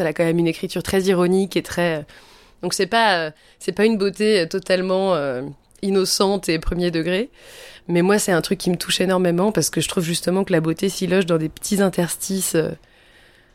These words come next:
hyper délicats, au milieu de choses extrêmement violentes. Et je trouve que la beauté dans cette violence-là et dans ce passage entre le, la violence et les moments extrêmement délicats me, me touche profondément chez Mariana Enriquez.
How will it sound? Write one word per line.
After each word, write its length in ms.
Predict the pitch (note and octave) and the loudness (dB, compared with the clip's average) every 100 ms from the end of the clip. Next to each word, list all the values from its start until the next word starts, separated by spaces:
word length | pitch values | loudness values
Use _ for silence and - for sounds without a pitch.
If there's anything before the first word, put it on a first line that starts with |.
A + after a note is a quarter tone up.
| _ _ _ - | _ _ _ -6
hyper 300 | F3+ A3 F#3+ | 2 2 4
délicats, 640 | G3 F#3 F3+ - G3 G3+ | 2 0 -2 0 2 4
au 40 | F#3+ | 4
milieu 380 | F3 F3 G3 F#3+ | 4 2 2 2
de 120 | F3+ | 0
choses 280 | - F#3+ F#3 | 0 -2 -2
extrêmement 460 | - - F#3 F#3 | -4 0 2 0
violentes. 540 | F3+ F#3 F3+ G3+ G#3 F3+ D3 - | 0 0 2 0 0 -2 -2 -4
Et 320 | D#3+ D#3 D3 D3 | -2 0 0 -2
je 60 | |
trouve 160 | - - | -6 -6
que 100 | F3+ | -4
la 120 | D3+ | -4
beauté 340 | D3+ F3 F3 G3 | 0 -2 2 2
dans 120 | E3+ | 2
cette 180 | - D#3+ | 0 -2
violence-là 520 | E3 E3 E3+ - F#3+ | 0 0 -2 0 0
et 40 | |
dans 120 | E3 D#3 | 0 0
ce 140 | F3 - - | -2 -4 -2
passage 420 | G#3 F#3+ A3+ A3 | -2 0 2 2
entre 280 | F#3 E3 - | 2 -2 -4
le, 200 | E3+ D3+ - - - - - | -4 -6 -10 -20 -20 -20 -4
la 100 | F3+ | 0
violence 560 | E3+ F3+ F#3+ G3 G#3 - F3+ | 0 2 2 2 2 0 0
et 60 | |
les 100 | E3+ | 2
moments 240 | F3 F3+ F#3+ | 2 4 2
extrêmement 460 | F#3+ - F3 F3 F3 | 0 0 2 4 2
délicats 400 | E3 D#3 F3 F3+ | 2 0 0 2
me, 200 | D#3+ D3 | 2 2
me 140 | C#3+ | 2
touche 260 | C#3 - F#3 | 0 -4 -4
profondément 560 | - D3+ D#3+ D#3 D3+ D3 | -4 -2 0 0 0 -2
chez 140 | - | -4
Mariana 300 | C#3+ D3 D3+ | -4 -2 -2
Enriquez. 340 | D#3 C#3+ - | -4 -6 -10